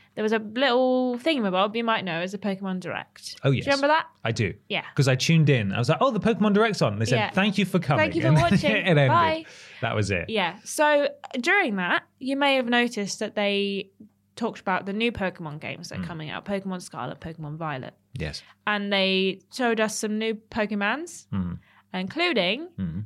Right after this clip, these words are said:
Speaker 1: a little bread dog.
Speaker 2: Yes.
Speaker 1: Little bread dog called Fido.
Speaker 2: Fido, but how's
Speaker 1: Fido.
Speaker 2: Do,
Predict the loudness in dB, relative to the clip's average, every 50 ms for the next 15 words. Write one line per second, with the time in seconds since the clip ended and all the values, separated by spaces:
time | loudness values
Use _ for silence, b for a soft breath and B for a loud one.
0 | -4 -2 -2 -2 0 -2 0 0 0 0 0 -2 -4 -4 -4 -6 -12 _ _ _
1 | _ _ _ _ -6 -4 -4 -4 -8 -10 -10 _ -6 -6 -2 -2 -2 -2 -2 -4
2 | -6 -4 -4 -6 -4 -2 -2 -2 -2 -4 -6 -10 -12 -12 -16 -18 -20 -20 -20 -20
3 | _ _ -6 -2 0 0 2 2 2 2 2 0 0 0 -2 0 0 0 2 2
4 | 2 2 2 2 0 0